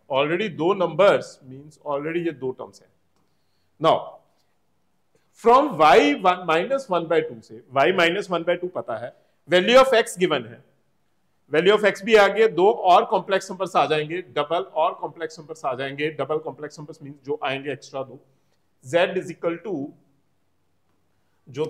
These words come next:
दो कॉम्प्लेक्स नंबर्स आएंगे, Z is equal to X one by two, Y minus one by two, one by two minus one by two aorta, and Z is equal to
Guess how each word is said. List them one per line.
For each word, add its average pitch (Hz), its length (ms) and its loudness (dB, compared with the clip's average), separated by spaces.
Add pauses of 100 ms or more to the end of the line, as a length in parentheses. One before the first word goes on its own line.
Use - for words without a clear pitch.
(100)
दो 170 120 -2
कॉम्प्लेक्स 160 480 -4
नंबर्स 170 240 -8
आएंगे, 156 320 -4
Z 156 320 -2
is 143 120 -12
equal 143 300 -4
to 170 120 -10 (440)
X 165 280 0
one 160 240 -2
by 175 140 4
two, 190 240 -6
Y 156 100 4 (120)
minus 139 280 -4
one 117 140 -12
by 107 120 -12
two, 120 180 -20 (100)
one 139 160 -6
by 175 180 2
two 202 200 -6
minus 185 560 -4
one 143 180 -4
by 170 140 0
two 196 240 -6
aorta, 196 380 -8 (920)
and 156 180 -8
Z 170 360 0
is 156 80 -10
equal 175 340 -8
to 233 220 -10